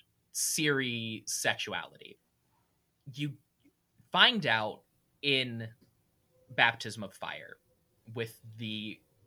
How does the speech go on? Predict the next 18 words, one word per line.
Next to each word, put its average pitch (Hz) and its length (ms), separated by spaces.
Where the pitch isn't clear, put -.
uh, 101 360
Mage's 107 500
Lodge - 460
that 127 300
there 156 220
is 160 300
this 135 420
genetic 139 580
trait 110 520
that 123 200
has 120 200
died 151 340
out 131 180
among 117 300
the 110 180
elves, 98 340
but - 220
passed - 500